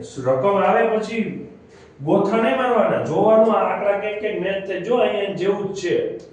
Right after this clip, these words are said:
પોઇન્ટ છે ખાલી, અહીંયા જેવું છે, પોઇન્ટનો ફેર છે ખાલી. ઓકે,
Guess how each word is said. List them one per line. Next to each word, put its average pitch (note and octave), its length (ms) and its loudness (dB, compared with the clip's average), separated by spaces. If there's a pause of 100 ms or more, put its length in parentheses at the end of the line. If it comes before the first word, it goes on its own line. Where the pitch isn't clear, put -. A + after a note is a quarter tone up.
(460)
પોઇન્ટ F#3+ 340 0
છે E3+ 260 -4
ખાલી, D3 260 0 (420)
અહીંયા G3 440 -2
જેવું G3 320 4
છે, F3 120 0
પોઇન્ટનો F3+ 500 -2
ફેર F3+ 300 2
છે - 260 -4
ખાલી. G2+ 260 -8 (1200)
ઓકે, A#3+ 280 2